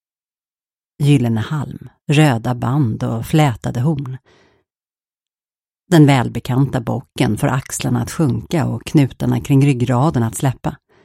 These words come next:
Hon känner sig plötsligt tung. Som om hon vandrat i flera dagar. Nu vill hon hem.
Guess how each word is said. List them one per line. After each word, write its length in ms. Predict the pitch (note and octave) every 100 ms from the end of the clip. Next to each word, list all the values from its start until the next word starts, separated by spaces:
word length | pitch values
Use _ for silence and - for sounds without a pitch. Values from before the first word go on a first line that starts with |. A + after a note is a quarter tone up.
| _ _ _ _ _ _ _ _ _ _ _ -
Hon 120 | D#3
känner 180 | C3+ -
sig 140 | -
plötsligt 420 | - - - -
tung. 460 | - D#3+ C3+ B2 _ _ _ _ _ _ _ _ _ _ _ -
Som 160 | E3
om 120 | C#3+ C3+
hon 160 | B2
vandrat 480 | A#2 C3+ A2 A#2+ -
i 60 | B2+
flera 240 | C3+ A#2+
dagar. 540 | C#3+ B2 B2 D3 - _ _ _ _ _ _ _ _ _ _ _ _ _ _
Nu 120 | E3+ C3+
vill 140 | A#2
hon 120 | A2+
hem. 400 | G#2+ C#3+ - -